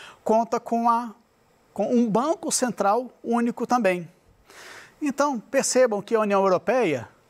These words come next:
se tornou um mar de rosas, tá? O, a União Europeia seja, tal-, talvez seja o bloco econômico mais próspero, onde as pessoas estão mais felizes, mais satisfeitas. Não, não é bem assim não, tá? A União Europeia,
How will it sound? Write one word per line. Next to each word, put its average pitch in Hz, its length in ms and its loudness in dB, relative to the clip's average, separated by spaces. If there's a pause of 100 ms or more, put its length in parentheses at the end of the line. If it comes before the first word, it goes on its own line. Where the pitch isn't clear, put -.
(140)
se - 160 -6
tornou 240 360 2
um 240 40 -2
mar 247 280 0
de 214 80 -6
rosas, 143 420 -6
tá? 214 220 0 (440)
O, 180 300 4
a 185 80 4
União 190 180 0
Europeia 190 440 0
seja, 202 520 0 (140)
tal-, 196 140 2
talvez 190 340 -4
seja 196 240 -2
o 190 60 0
bloco 180 360 0
econômico 185 520 0
mais 208 320 0
próspero, 214 680 0 (240)
onde 185 100 -2
as 175 80 -2
pessoas 170 300 -2
estão 160 120 -4
mais 190 200 -4
felizes, 208 580 0
mais 185 680 -4
satisfeitas. - 840 -2 (1080)
Não, 127 260 -2 (480)
não 120 120 -8
é 120 40 -6
bem 139 120 -2
assim 147 200 -6
não, 113 120 -8 (320)
tá? 180 240 0 (640)
A 165 320 2
União 196 220 2
Europeia, 185 560 0